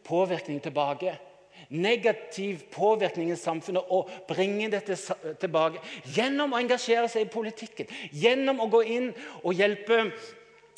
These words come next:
eh, barnevernet til å finne, eh, besøkshjem, være støttekontakt, je-, og så videre, og så videre. Bringe negativ påvirkning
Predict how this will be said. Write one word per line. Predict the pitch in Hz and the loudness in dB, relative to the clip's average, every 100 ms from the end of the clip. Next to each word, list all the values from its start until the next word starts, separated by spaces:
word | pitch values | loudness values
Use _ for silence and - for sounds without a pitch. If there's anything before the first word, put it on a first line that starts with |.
| - | -4
eh, | 139 147 | 2 2
barnevernet | 147 180 196 202 208 226 214 | 4 4 4 2 4 2 2
til | 196 185 | 2 0
å | 180 | 0
finne, | 180 180 190 208 190 - - | 0 0 2 0 -2 -8 -6
eh, | 143 147 | 2 4
besøkshjem, | 139 196 - 202 233 - 143 - 202 185 - - | 4 0 -4 -4 -4 -2 -6 -6 -10 -14 -14 -18
være | 147 143 196 190 208 165 139 | -4 4 6 8 8 6 2
støttekontakt, | - - 214 - 226 - 226 - 220 - - - - | -10 -6 -6 -6 -10 -6 -6 -6 -10 -10 -18 -18 -6
je-, | 151 196 - | -2 -2 -4
og | 180 | -2
så | 208 | -2
videre, | 175 175 208 | 0 0 -2
og | 190 | -2
så | 208 | -6
videre. | 185 196 202 196 156 - _ _ _ _ _ _ _ _ _ _ _ _ _ _ _ _ _ _ _ _ _ _ _ _ _ _ _ | -6 -6 -8 -10 -14 -20 _ _ _ _ _ _ _ _ _ _ _ _ _ _ _ _ _ _ _ _ _ _ _ _ _ _ _
Bringe | 147 160 180 | -4 -2 -2
negativ | 160 196 196 185 175 | -2 -2 -4 -6 -8
påvirkning | - 160 170 160 - 117 | -8 -10 -8 -10 -12 -16